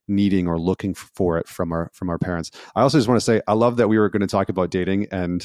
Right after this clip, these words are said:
<laughs> and our relationships to women, and we've talked about dad for, like, <laughs> twenty minutes. <laughs> It's funny how that, it's funny how that happens.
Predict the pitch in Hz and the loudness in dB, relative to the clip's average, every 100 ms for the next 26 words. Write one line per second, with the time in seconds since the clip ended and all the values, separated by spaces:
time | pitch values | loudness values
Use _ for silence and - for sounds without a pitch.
0 | - - 110 147 143 - 135 123 143 123 | -8 -4 0 2 2 2 2 4 4 4
1 | 123 135 131 - 113 113 135 151 - - | 2 0 -2 -2 0 2 2 0 -6 -2
2 | 131 131 120 127 123 127 117 107 110 107 | 2 4 4 2 2 2 0 2 2 2
3 | 101 107 104 101 - 147 - 139 123 131 | 2 0 2 0 -4 -8 0 2 4 2
4 | - 202 - 202 - 160 - 170 - 285 | 0 0 2 0 0 -2 -2 -4 -4 -6
5 | 220 - 120 120 117 104 101 - - 113 | -6 -2 0 2 4 4 2 0 -4 -2
6 | 104 101 95 98 92 90 98 | 0 2 2 2 0 -4 -8